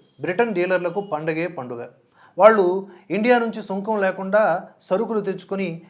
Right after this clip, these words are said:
కేవలం పది శాతం సుంకం కట్టి అమెరికాలో అమ్ముకోవచ్చు. ఈ జుగాడు ప్రపంచంలో ఏదైనా సాధ్యమే.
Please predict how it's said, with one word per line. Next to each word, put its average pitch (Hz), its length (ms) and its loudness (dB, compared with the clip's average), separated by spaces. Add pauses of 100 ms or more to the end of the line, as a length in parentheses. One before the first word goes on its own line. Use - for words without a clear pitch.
(160)
కేవలం 208 460 2 (260)
పది 185 180 0
శాతం 214 320 0
సుంకం 196 300 -4
కట్టి 180 440 -4 (160)
అమెరికాలో 175 420 -4
అమ్ముకోవచ్చు. 165 640 -8 (260)
ఈ 208 80 -2
జుగాడు 196 400 6
ప్రపంచంలో 170 540 -6
ఏదైనా 156 440 -4
సాధ్యమే. 147 520 -6